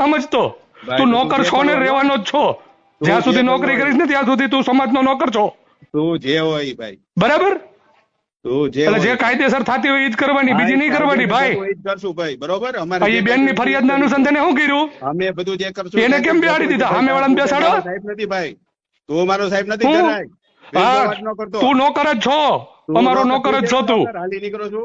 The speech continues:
Speaker 1: બરાબર? એટલે વાત તારે
Speaker 2: શું નામ
Speaker 1: સભ્યતામાં જ
Speaker 2: છે?
Speaker 1: કરવાની, તું કરે નહીં
Speaker 2: શું નામ
Speaker 1: કરવાની.
Speaker 2: છે ભાઈ? વસંતભાઈ, આ
Speaker 1: વસંત
Speaker 2: બોલો.
Speaker 1: ડાયાભાઈ ચાવડા.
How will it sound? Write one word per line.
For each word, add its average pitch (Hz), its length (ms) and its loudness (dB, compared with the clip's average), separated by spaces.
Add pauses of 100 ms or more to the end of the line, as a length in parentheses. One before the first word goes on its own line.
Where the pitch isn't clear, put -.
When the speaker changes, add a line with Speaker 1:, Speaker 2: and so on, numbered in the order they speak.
(140)
Speaker 1:
બરાબર? 285 460 2 (1200)
એટલે 202 160 2
વાત 214 300 0
તારે 269 140 0
Speaker 2:
શું 269 80 2
નામ - 100 2
Speaker 1:
સભ્યતામાં 277 400 2
જ - 40 -2
Speaker 2:
છે? 277 60 -2
Speaker 1:
કરવાની, 269 280 0
તું 233 180 -2
કરે 269 200 0
નહીં 269 180 0
Speaker 2:
શું 285 80 0
નામ 277 140 2
Speaker 1:
કરવાની. 226 200 0
Speaker 2:
છે 208 160 -8
ભાઈ? 202 300 -6
વસંતભાઈ, 175 580 -6
આ 185 100 2
Speaker 1:
વસંત 254 240 0
Speaker 2:
બોલો. 269 120 0
Speaker 1:
ડાયાભાઈ 247 420 0
ચાવડા. 240 480 0